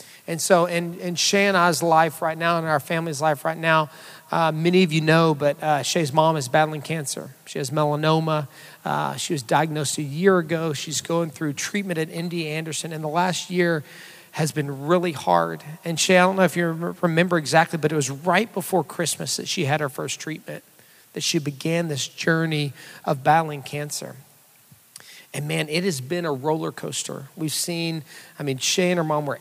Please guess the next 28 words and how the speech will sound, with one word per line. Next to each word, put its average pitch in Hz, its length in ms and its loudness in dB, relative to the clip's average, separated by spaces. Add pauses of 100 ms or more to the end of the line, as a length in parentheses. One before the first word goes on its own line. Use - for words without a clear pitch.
air 196 160 4
flighted 170 600 2
after, 151 600 -2
uh, - 100 -8 (160)
some 165 320 -8
craziness 170 720 0
went 175 180 -8
down. 156 360 2
They've 135 200 -8
changed 185 380 -4
her 185 60 2
medication. 156 720 -2
They've 143 160 -10
changed 175 360 -6
her 170 80 -6
back. 147 340 0 (300)
And 151 140 -2
we've 170 160 0
been 185 120 2
on 180 140 2
this 156 160 -4
journey. 175 560 -10 (880)
But 151 80 -10
I 151 60 0
want 196 280 -2
you 202 80 -4
to 185 80 -2
know 170 520 -4